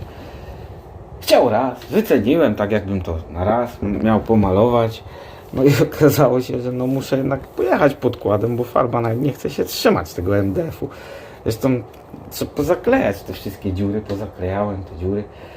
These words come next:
Kurczę, cały jeden dzień zaklejam dziury i szlifuję te deski,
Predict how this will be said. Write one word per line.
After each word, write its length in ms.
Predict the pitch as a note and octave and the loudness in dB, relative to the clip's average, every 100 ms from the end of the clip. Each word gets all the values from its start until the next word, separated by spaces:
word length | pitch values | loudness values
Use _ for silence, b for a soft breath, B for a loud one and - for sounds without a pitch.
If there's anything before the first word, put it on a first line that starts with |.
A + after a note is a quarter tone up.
| B B B B - - | B B B B -8 -2
Kurczę, 420 | D3 A#2 F2 F#2+ | 2 0 0 -6
cały 340 | E2+ C3+ D3+ C#3 | 0 4 6 8
jeden 320 | C#3+ B2+ A2 | 6 6 4
dzień 200 | A#2 A#2+ | 2 2
zaklejam 520 | A2+ A2+ A2+ A#2 G#2+ | 0 2 4 4 2
dziury 320 | G2 A#2 A#2+ | 4 4 4
i 40 | A2 | 2
szlifuję 520 | - G#2+ - G#2 G#2 | 0 -2 2 4 4
te 120 | G#2 | 2
deski, 420 | G2 F#2+ F2+ - | 0 -2 -4 -14